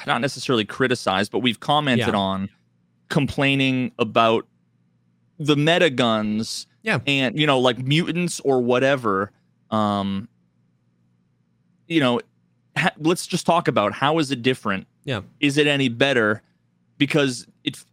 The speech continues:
Speaker 1: you know, maybe the, the new people feel like they're getting killed by Chads everywhere and they hate,
Speaker 2: Yeah.
Speaker 1: they hate getting, maybe part of it,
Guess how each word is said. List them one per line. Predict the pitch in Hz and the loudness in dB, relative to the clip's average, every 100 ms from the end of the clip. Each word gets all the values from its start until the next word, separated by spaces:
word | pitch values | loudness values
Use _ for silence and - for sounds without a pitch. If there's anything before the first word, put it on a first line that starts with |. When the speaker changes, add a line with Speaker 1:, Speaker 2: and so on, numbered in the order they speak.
| _ | _
Speaker 1:
you | - | -2
know, | 113 | 0
maybe | 110 131 160 170 175 | 0 0 0 -2 -4
the, | 143 147 131 | 0 0 2
the | 127 | 0
new | 135 147 | -2 -4
people | 143 131 120 | -4 -6 -6
feel | 113 - 147 151 143 | -8 -10 -4 0 0
like | 120 107 - | 0 -2 -2
they're | 117 | -4
getting | 113 110 107 | -2 -2 -2
killed | 117 110 | -2 -2
by | 101 98 | -2 -4
Chads | - 131 135 135 | -2 -2 -2 -2
everywhere | - 123 123 127 127 | -2 -2 0 0 2
and | 113 | 0
they | 120 | 0
hate, | 127 | 0
Speaker 2:
Yeah. | 135 104 98 _ - | 0 -2 -6 _ -6
Speaker 1:
they | 151 | -2
hate | 160 143 | 0 0
getting, | 147 139 127 - _ _ _ 135 | -2 -2 -4 -8 _ _ _ -6
maybe | 135 170 220 | -2 0 0
part | 196 202 202 | 0 0 2
of | |
it, | 180 | 0